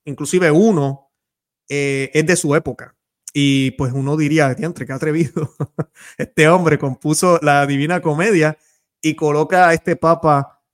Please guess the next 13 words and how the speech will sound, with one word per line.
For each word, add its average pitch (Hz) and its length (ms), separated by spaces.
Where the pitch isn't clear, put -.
eh, 135 760
en, 143 340
en 143 120
el 143 80
infierno. 147 640
Y 156 120
pues 151 520
es 165 140
interesante 240 560
estudiarlo 208 440
y 202 40
verlo 156 380
porque 151 680